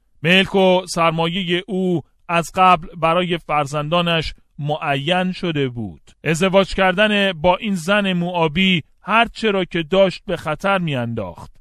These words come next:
او توسط ازدواج با روت ریسک بزرگی کرده و او را وارد جماعت خدا می‌کرد. این خویشاوند دیگر شاید در گفته‌اش حق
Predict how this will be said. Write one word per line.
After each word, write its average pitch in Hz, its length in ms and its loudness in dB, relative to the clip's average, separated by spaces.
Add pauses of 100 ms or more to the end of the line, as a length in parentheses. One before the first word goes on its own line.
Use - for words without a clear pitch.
(120)
او 208 300 4
توسط 196 840 0
ازدواج 190 720 0
با 165 320 2
روت 185 440 0 (320)
ریسک 208 460 0
بزرگی 175 760 0
کرده 160 600 0 (360)
و 170 240 4
او 208 180 2
را 190 200 10
وارد 165 520 4
جماعت 156 840 -2
خدا 156 520 4
می‌کرد. 143 600 -6
این 180 180 -2
خویشاوند 196 600 2
دیگر 180 540 2 (260)
شاید 185 520 4
در 160 180 2
گفته‌اش 160 500 -2
حق 175 300 0